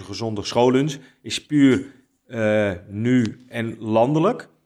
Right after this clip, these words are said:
Eh, maar betreft dat dan nu een ad hoc maatregel of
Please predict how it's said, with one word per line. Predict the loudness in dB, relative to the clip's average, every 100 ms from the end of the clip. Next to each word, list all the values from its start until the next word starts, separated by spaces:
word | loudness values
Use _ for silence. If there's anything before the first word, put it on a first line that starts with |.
| _ _ _ _ -8
Eh, | -2 0 2 0 -2
maar | 0 0 0 -6
betreft | -6 0 0
dat | 0 0
dan | 0
nu | 0 -2
een | -4 -6
ad | -10
hoc | -10 -4 -4 -2
maatregel | -2 -2 0 0 0 -2
of | 0 -2